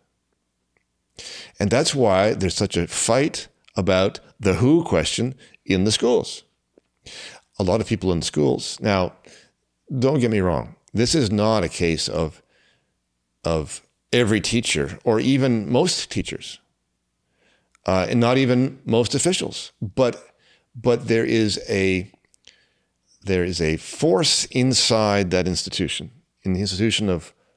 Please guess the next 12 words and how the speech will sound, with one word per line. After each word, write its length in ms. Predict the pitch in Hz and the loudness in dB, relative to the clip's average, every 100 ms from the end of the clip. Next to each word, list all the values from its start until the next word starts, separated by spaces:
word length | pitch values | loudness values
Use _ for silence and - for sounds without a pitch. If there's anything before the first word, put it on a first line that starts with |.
| _ - | _ -2
public 240 | 98 135 | 0 0
schooling, 440 | - 123 98 62 - _ _ _ - - - - - _ - | 0 0 0 -2 -8 _ _ _ -20 -20 -20 -20 -20 _ -8
that's 140 | 82 - | -4 0
found 280 | 117 123 - | 0 2 0
somewhere 600 | - 160 180 110 101 113 | 2 2 4 4 4 2
in 180 | 101 | 0
the 80 | 85 | 0
hierarchy, 520 | 107 117 117 110 120 | 0 2 2 0 -2
somewhere 560 | 117 - 156 196 175 156 | -2 0 2 2 2 2
in 80 | 139 | 2
the 100 | 131 | 2
unions, 580 | 123 120 117 120 - | 2 2 0 -2 -8